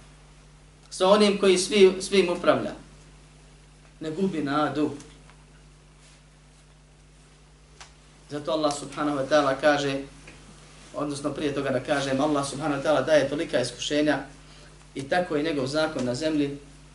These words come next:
da je pred zorom najtamnije pa se onda razvidi. I tako iskušenja rastu, rastu, rastu, dok insan ne izgubi nadu. I zato ima jedno pravilo, kaže se da vahara,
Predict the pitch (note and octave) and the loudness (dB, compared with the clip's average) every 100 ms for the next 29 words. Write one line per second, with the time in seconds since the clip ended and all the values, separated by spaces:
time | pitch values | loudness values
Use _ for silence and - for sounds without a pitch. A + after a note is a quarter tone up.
0 | - C#3+ C#3 C#3+ C3 E3+ C3 C#3 D3+ B2+ | -6 -4 -2 -4 -2 0 0 0 0 -2
1 | C#3+ C#3+ C#3+ C#3 C3+ B2 C#3 C3+ A#2+ A#2+ | -4 -2 -2 -2 -2 -4 -4 2 2 2
2 | A#2 A2 - - - - - - - - | -4 -12 -14 -20 -20 -20 -20 -20 -20 -20
3 | - - - C3+ - F3 D#3+ C#3+ C#3 - | -20 -20 -16 -6 -4 -2 -2 -4 -4 -8
4 | - D#3 C3+ D3 D#3 - B2+ D3+ - B2+ | -4 -2 2 2 2 -2 2 2 2 0
5 | C3+ E3+ F3 - F#3 - - - - - | 2 2 2 -2 -4 -4 -18 -20 -20 -20
6 | - - - D3+ D#3+ D3+ D3+ C#3 C3+ A#2+ | -20 -20 -10 -8 -6 -6 -2 -2 -2 -4
7 | A2 G2+ G#2+ - - - - - - - | -8 -10 -10 -14 -18 -20 -20 -20 -20 -20
8 | - - - - C3+ D#3+ D#3+ D#3 D3+ D3 | -20 -20 -20 -20 -10 -8 -6 -2 0 0
9 | B2 D#3+ D#3 C3+ B2 D3+ C3 B2+ C3+ C3 | -2 -4 -2 -2 0 0 0 -4 -4 -4
10 | D3+ D3+ C#3 | -2 -2 0